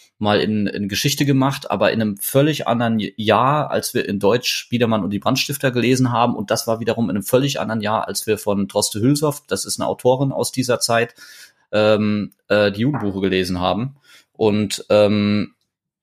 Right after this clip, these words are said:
das fand ich ein bisschen schade. Hätte man das alles irgendwie parallel laufen lassen, dann hätte das ein Gesamtbild ergeben. Ähm, auf jeden Fall, worum geht's in Biedermann und die Brandstifter? Es geht um Gottlieb Biedermann, so wie auch die Ursprungsfigur eigentlich heißt.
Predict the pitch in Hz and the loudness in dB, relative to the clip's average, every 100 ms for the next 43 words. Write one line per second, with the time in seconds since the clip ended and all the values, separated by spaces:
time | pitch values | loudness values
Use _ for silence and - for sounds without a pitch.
0 | _ - - 127 139 143 127 117 104 107 | _ -10 -6 0 2 2 0 -4 0 0
1 | 101 92 113 120 110 - 113 127 - 120 | 2 0 -2 -2 -4 -2 -2 -2 -2 -6
2 | 110 104 104 104 110 107 113 104 113 101 | -4 0 2 2 0 -2 0 -2 0 -2
3 | 101 104 101 - 98 92 98 95 - 90 | -2 -4 -6 -6 -6 -6 -6 -6 -6 -8
4 | 85 82 87 - - - - - - - | -8 -8 -12 -14 -16 -16 -16 -18 -20 -12
5 | - 110 110 110 - _ _ - - - | 0 2 2 -2 -6 _ _ -18 -8 -6
6 | - 120 123 - 120 117 117 113 - - | 0 2 2 2 2 6 6 4 0 -8
7 | _ _ _ _ - 98 110 123 127 117 | _ _ _ _ -14 -2 2 2 2 2
8 | 143 - 131 131 135 135 131 127 123 110 | 0 0 0 2 2 2 0 -4 -2 -2
9 | 131 - 127 - 135 - - 107 110 113 | -2 -4 -6 -2 -2 -2 -4 -4 -2 0
10 | - 113 131 - 117 147 156 151 110 113 | -2 -4 -6 -4 2 2 2 0 0 0
11 | 107 - - 113 131 135 151 - 131 135 | -2 -4 -4 0 0 0 -4 -2 -2 0
12 | 139 104 131 139 123 131 160 - | 0 0 0 -2 -4 -4 -4 -8